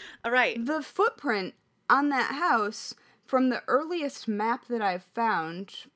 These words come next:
Speaker 2: that has the house recognizably for sure on it, which I think is eight, the eighteen nineties,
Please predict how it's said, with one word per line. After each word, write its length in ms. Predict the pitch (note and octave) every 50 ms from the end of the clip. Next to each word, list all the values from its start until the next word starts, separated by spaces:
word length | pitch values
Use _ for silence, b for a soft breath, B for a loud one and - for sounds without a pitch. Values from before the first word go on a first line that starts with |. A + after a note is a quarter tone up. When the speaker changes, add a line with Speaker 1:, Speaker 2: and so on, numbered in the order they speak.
| _ _ _ _
Speaker 2:
that 400 | F3+ F#3+ F#3 F3+ G3 F#3 - -
has 520 | - - G#3+ A3 G3+ G3+ F#3+ F#3 F#3 -
the 100 | - F#3
house 480 | F#3+ G3 G#3+ F#3+ G3 G3+ G3 - - -
recognizably 960 | F#3+ F#3 G3 G#3 - G3+ F3+ F3+ G3+ D#3+ D#3+ F#3+ G#3 G#3 G#3 F#3 G3 G3 G3
for 220 | - - - - F#3
sure 440 | - - G3+ F#3 G3+ A#3+ C4 -
on 160 | - D#4+ E4 F4+
it, 120 | F#4 -
which 220 | - - G3 - G3+
I 100 | F3 F3+
think 240 | - - F#3+ F#3+ F3+
is 160 | F3+ F3+ - -
eight, 220 | - - F3+ - - _ _ _ _ _ _ _ -
the 180 | F#3 G3+ F#3
eighteen 480 | F3+ F3+ F#3 - - G3 F3+ E3+ E3 E3
nineties, 760 | D#3+ D#3 D#3+ D#3+ D#3 D3 - - - F2+ - A3+ - -